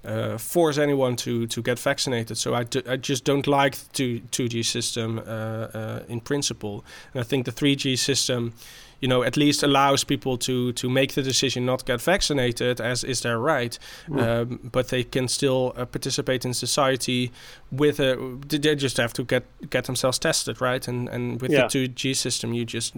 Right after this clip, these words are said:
Speaker 1: that, that option is then off the table. So I just don't think that's, uh, two G. I just don't li-, really, I don't like the two G system. What I do like is that they have decided to keep the, uh, uh, cinemas and all the, uh, th-, theaters open, because I think that's the only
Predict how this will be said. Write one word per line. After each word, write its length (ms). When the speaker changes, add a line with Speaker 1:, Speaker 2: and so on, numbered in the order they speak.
Speaker 1:
that, 360
that 160
option 240
is 140
then 160
off 100
the 80
table. 280
So 160
I 40
just 260
don't 240
think 200
that's, 300
uh, 260
two 140
G. 180
I 140
just 260
don't 220
li-, 80
really, 240
I 100
don't 180
like 180
the 80
two 180
G 120
system. 340
What 120
I 100
do 300
like 280
is 120
that 180
they 80
have 120
decided 500
to 300
keep 280
the, 400
uh, 40
uh, 1120
cinemas 640
and 100
all 140
the, 380
uh, 40
th-, 240
theaters 340
open, 280
because 240
I 40
think 300
that's 220
the 200
only 540